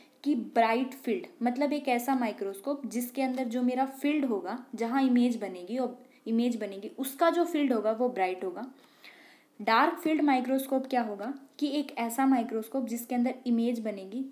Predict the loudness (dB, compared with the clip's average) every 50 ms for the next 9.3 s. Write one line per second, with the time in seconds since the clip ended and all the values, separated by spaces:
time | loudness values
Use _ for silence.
0 | -10 -10 -10 -4 2 4 4 4 4 2 0 0 2 2 4 2 4 4 4 2
1 | 2 2 2 2 2 2 4 4 4 4 4 2 0 -4 -10 -10 -12 -14 -20 -20
2 | -20 -20 -20 -20 -20 -20 _ 0 4 4 4 4 2 -2 0 2 2 2 4 4
3 | 4 4 4 4 2 2 2 0 -2 -2 -2 0 2 2 4 2 2 0 -2 -4
4 | -4 -6 -10 -12 -6 -2 0 0 2 2 2 2 2 0 0 -4 -12 -18 -18 -6
5 | 4 6 6 6 8 8 6 6 6 4 0 0 0 0 0 0 -2 -4 -6 -12
6 | -20 -20 _ _ _ _ _ _ _ _ _ _ _ _ 0 2 4 4 4 2
7 | 0 -2 -2 -2 -2 -2 -4 -6 -14 -20 _ -16 -4 2 4 4 4 4 0 0
8 | 2 2 4 4 4 4 4 4 2 2 0 0 0 -2 -4 -4 -6 -4 -4 -2
9 | -2 -2 -2 -4 -10